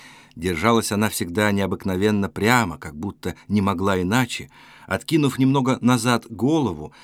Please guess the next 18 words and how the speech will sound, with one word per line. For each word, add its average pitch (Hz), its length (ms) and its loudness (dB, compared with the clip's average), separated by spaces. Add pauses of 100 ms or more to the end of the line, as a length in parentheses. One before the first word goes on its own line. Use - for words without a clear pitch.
(220)
и 87 100 -6
это 110 300 -2
давало 101 340 0
ей 101 520 0
с - 140 -14
ее 87 320 -4 (360)
красотой 92 760 -4
и 82 160 -12
высоким 85 480 -8
ростом, 101 460 -2 (280)
несмотря 104 480 -2
на 117 120 4
ее 113 220 4
худох-, 101 440 -8 (600)
несмотря 120 460 2
на 117 100 6
ее 113 200 4
худобу, 113 540 -2